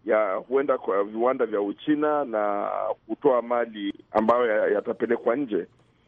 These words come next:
La pili, Uchina inawasaidia kujenga miundombinu, lakini hii miundombinu ni ya kubeba bidhaa za malighafi kutoka nchi hizi kupeleka Uchina. Basi, kama Uchina inatumia fedha yoyote kununua malighafi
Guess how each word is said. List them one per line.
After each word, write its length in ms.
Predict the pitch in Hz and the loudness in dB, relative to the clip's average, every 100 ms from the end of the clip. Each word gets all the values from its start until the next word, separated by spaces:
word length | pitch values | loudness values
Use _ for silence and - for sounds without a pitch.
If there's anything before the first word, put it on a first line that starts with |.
| _ _ _ | _ _ _
La 160 | - 123 | 0 0
pili, 640 | - 202 214 160 151 156 151 _ _ _ _ _ | 0 -4 -2 0 0 0 -4 _ _ _ _ _
Uchina 600 | 135 139 - 196 185 160 | -4 -2 0 2 2 2
inawasaidia 800 | - 151 143 143 135 156 139 160 170 | -2 -2 2 2 0 0 0 0 0
kujenga 420 | 156 143 151 139 | -2 0 2 0
miundombinu, 880 | 135 127 123 120 120 123 151 127 113 | 0 -4 0 0 0 0 -2 -2 0
lakini 280 | 131 - 175 | -2 -2 -8
hii 160 | 202 | -8
miundombinu 1300 | 196 160 151 143 143 135 139 _ 165 214 151 147 147 151 _ _ _ - | -2 2 2 2 2 0 -8 _ -2 0 2 2 0 -2 _ _ _ 0
ni 80 | |
ya 80 | 139 | 0
kubeba 440 | - 135 175 170 143 | 0 -2 0 2 0
bidhaa 460 | 123 143 131 185 | 0 0 2 2
za 120 | 151 | 0
malighafi 760 | 139 135 135 131 147 180 185 175 | 0 0 0 0 2 0 0 -10
kutoka 360 | - 160 151 135 | -8 -4 -2 -2
nchi 220 | 127 131 | -2 -8
hizi 500 | 127 147 135 127 143 - _ _ | 0 2 2 0 -4 -6 _ _
kupeleka 500 | - 120 131 - - | -6 0 2 2 0
Uchina. 560 | 120 - - 143 104 - - _ _ _ _ | 0 0 -2 -2 -2 -8 -16 _ _ _ _
Basi, 240 | 123 110 - _ _ _ - | 0 0 -6 _ _ _ -8
kama 220 | 285 240 | -2 -2
Uchina 400 | 226 - 214 202 | -2 -6 -8 -6
inatumia 540 | 160 151 156 156 175 | -4 -6 -6 -2 -2
fedha 340 | 160 165 160 151 | 0 0 2 2
yoyote 440 | 139 143 147 151 | 4 4 2 -2
kununua 420 | 139 127 131 147 | -10 -8 -2 -2
malighafi 720 | 139 123 117 131 139 139 107 | 0 -2 0 2 0 -2 -10